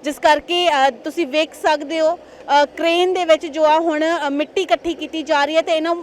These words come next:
ਇਹਨਾਂ ਨੂੰ ਬੋਰਿਆਂ ਦੇ ਵਿੱਚ ਭਰਿਆ ਜਾਵੇਗਾ ਤਾਂ ਜੋ ਇੱਥੇ, ਅ, ਬੰਨ੍ਹ ਬਣਾਇਆ ਜਾ ਸਕੇ। ਤੇ, ਅ, ਜੇਕਰ, ਅ, ਅ, ਤੁਹਾਨੂੰ ਦੱਸ ਦਈਏ ਕਿ, ਅ, ਜਿਹੜੀ ਇੱਥੋਂ ਦੀ ਮਿੱਟੀ ਜੋ ਆ,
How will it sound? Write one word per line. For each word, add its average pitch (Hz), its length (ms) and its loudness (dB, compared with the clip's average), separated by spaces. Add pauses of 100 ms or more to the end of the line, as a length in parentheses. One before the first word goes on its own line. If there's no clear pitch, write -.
(100)
ਇਹਨਾਂ 320 160 -2
ਨੂੰ 339 200 -6
ਬੋਰਿਆਂ 302 400 2
ਦੇ 381 100 -6
ਵਿੱਚ 339 220 -8
ਭਰਿਆ 311 320 0
ਜਾਵੇਗਾ 294 540 0 (420)
ਤਾਂ 311 240 6
ਜੋ 370 420 4
ਇੱਥੇ, 339 480 0
ਅ, 285 160 -2
ਬੰਨ੍ਹ 302 400 4
ਬਣਾਇਆ 359 400 2
ਜਾ 247 240 -2
ਸਕੇ। 247 380 -4 (400)
ਤੇ, 339 400 2
ਅ, - 20 2
ਜੇਕਰ, 330 380 4
ਅ, 311 280 4
ਅ, 294 360 0
ਤੁਹਾਨੂੰ 330 320 0
ਦੱਸ - 100 -2
ਦਈਏ 349 340 0
ਕਿ, 415 220 0
ਅ, 285 380 4
ਜਿਹੜੀ 311 260 -2
ਇੱਥੋਂ - 200 -4
ਦੀ 381 100 -2
ਮਿੱਟੀ 320 480 0
ਜੋ 320 160 0
ਆ, 285 220 4